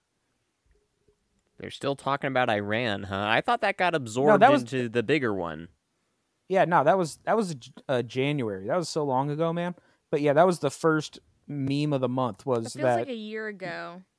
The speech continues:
Speaker 2: Dude, seriously.
Speaker 1: Don't, don't even remember what it was about. Who fucking, who knows?
Speaker 2: I think Iran did something, and then Trump was all like,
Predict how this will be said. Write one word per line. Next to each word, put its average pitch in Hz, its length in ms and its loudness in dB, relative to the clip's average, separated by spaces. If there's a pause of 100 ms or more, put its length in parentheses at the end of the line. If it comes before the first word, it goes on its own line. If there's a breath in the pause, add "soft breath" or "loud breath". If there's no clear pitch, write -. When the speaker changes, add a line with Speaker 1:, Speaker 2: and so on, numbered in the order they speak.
(720)
Speaker 2:
Dude, 151 360 2
seriously. 139 800 -6 (1500)
Speaker 1:
Don't, 135 280 0
don't 139 240 0
even 156 180 -4
remember 139 380 -2
what 123 120 0
it 120 40 0
was 110 180 -2
about. 98 400 -4
Who 131 220 -6
fucking, 123 640 -4 (280)
who 147 140 -6
knows? 95 380 -8 (880)
Speaker 2:
I - 60 -16
think 214 220 -4
Iran 160 960 0 (1120)
did 131 240 -6
something, 160 580 -4
and 135 80 -4
then 117 100 -4
Trump 131 300 -6
was 131 140 -4
all 127 200 2
like, 123 300 2